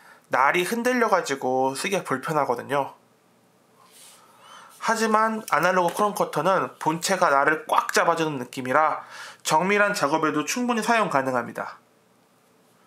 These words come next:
그럼 아트나이프에 비해 무슨 장점이 있느냐?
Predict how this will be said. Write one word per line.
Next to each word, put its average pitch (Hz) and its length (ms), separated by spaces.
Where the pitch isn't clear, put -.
그럼 170 280
아트나이프에 196 960
비해 147 240
무슨 147 320
장점이 139 420
있느냐? 123 480